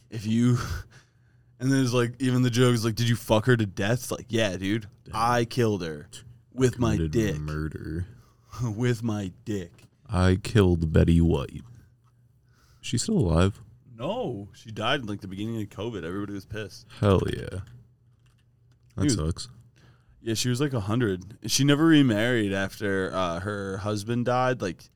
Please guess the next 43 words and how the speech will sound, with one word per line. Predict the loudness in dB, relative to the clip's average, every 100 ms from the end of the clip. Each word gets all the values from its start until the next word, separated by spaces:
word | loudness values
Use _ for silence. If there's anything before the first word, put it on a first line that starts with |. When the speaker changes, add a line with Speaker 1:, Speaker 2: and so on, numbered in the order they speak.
| _ _ _ _ -6
Speaker 1:
thirty | -2 0
years | 0 0 -2 -4
ago | -6 -6 -6
or | -8
something | -8 -10 -10
like | -10 -10
that. | -8 -8 -10 -16 -20 _ _ _ _ _ _ _ _ _ -16
Speaker 2:
Oh, | -8
Speaker 1:
And | -4 -2 -2 -2 -2
Speaker 2:
dude, | 0 0 0 -4
she | 2 4
was | 6 6 4 0 -4 -16 _ _
seventeen | -4 -2 0 0 0 0 0 2
days | 2 2 2 -2 -6
off | -6 -6 -4
of | -6 -6
one | -8
hundred | -6 -8 -8 -6
years. | -2
Speaker 1:
Yeah, | 0 2 2 0 -4 -8 -10 -12
that's | -6 -4
what | 0
I | 0
thought. | 0 -2 -2 -2
People | -6 -2
were, | -2
like, | -2
really | -2 -2 -2
bummed | -2 -4 -2
that | -4
it |
was, | -4 -4
like, | -6 -8
close | -8 -8 -8
to | -8
being | -8
a | -8
hundred, | -8 -8 -6 -8 -8
but, | -10 -6
like, | -8 -6
she's, | 2 4 4
like, | 2 2
such, | 0 0 -4